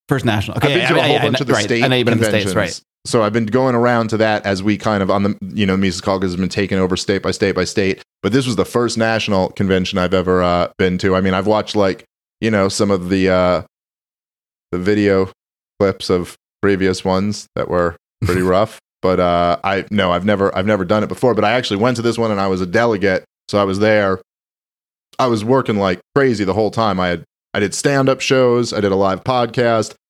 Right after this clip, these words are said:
Speaker 2: I spoke, uh, th-, at the, uh, Mises Caucus Bash. I gave Josh Smith's nomination speech, uh, and then I was a voting delegate for the, the whole convention. So yeah, I was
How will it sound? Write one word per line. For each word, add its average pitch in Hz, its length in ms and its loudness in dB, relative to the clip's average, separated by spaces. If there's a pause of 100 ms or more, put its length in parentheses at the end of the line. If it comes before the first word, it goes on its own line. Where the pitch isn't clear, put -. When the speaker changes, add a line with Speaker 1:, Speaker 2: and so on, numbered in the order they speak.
Speaker 2:
I 87 60 -2
spoke, 120 600 0 (140)
uh, 95 680 2
th-, 95 300 -4
at 95 280 -2
the, 95 200 0
uh, 90 220 0
Mises 101 300 -4
Caucus 92 340 -2
Bash. 101 480 0 (220)
I 98 60 0
gave 110 160 0
Josh 104 320 -2
Smith's 107 380 -4
nomination 104 920 -2
speech, 117 540 -4 (340)
uh, 98 300 2
and 104 140 -2
then 101 100 2
I 98 40 0
was 95 140 0
a 98 60 2
voting 92 340 0
delegate 87 480 0 (100)
for 87 180 0
the, 80 260 -2 (260)
the 80 440 -4
whole 87 220 -2
convention. 82 540 -6
So - 120 -10
yeah, 87 220 0
I 92 60 0
was 98 260 -2